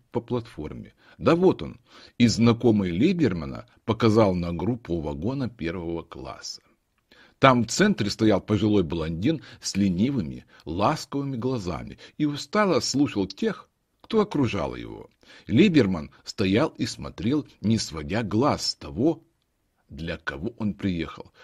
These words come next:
"Как же мне быть? Да вы возьмите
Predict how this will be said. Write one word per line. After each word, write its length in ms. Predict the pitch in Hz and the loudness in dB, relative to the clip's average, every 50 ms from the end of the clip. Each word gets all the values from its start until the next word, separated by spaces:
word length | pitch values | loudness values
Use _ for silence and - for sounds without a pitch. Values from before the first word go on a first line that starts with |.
| - - _ | -20 -16 _
"Как 280 | - - 117 139 131 120 | 0 2 2 4 2 2
же 180 | 113 113 151 156 | 0 0 0 0
мне 300 | 147 147 156 165 165 147 | 0 0 0 -2 -2 -2
быть? 360 | 139 151 151 101 - - - - - - - - - | -2 0 0 0 0 -4 -10 -18 -16 -16 -16 -10 -2
Да 140 | - 113 139 | 2 4 6
вы 100 | 170 180 | 8 8
возьмите 640 | 175 185 175 151 175 190 220 214 - - 110 - | 8 8 6 6 4 2 2 2 2 0 0 -2